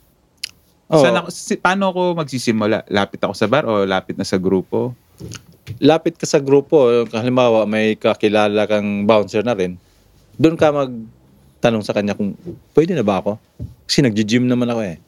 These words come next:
Speaker 1: Ah, malaki na rin katawan ko.
Speaker 2: So, malaki ba ang posibilidad na yung mga tao sa gym, mga bouncer na yun?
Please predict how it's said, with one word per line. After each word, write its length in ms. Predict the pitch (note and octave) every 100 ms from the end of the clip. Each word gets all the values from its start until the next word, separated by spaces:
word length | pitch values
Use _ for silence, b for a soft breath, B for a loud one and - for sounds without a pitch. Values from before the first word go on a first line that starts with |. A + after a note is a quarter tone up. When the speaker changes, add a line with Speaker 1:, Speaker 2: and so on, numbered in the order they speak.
| _
Speaker 1:
Ah, 380 | - G2 F#2+ F#2
malaki 480 | D#2+ E2+ A2 G2+ G#2+
na 80 | A2
rin 80 | A2
katawan 380 | A2 A2 A2 G2
ko. 160 | E2+ - _
Speaker 2:
So, 240 | - G3
malaki 320 | - G#3+ A3+
ba 160 | G3+ A3+
ang 80 | G#3
posibilidad 640 | F#3 D#3+ C#3 C#3 A#2+ B2
na 380 | G#2+ A#2+ A#2 A2+
yung 140 | A2 C3
mga 220 | D3 C#3+
tao 240 | - D#3+ D#3+
sa 160 | D#3
gym, 240 | B2+ C3 C3+
mga 160 | B2
bouncer 480 | A2+ A2+ G#2+ A#2 G#2
na 80 | F#2
yun? 160 | F2+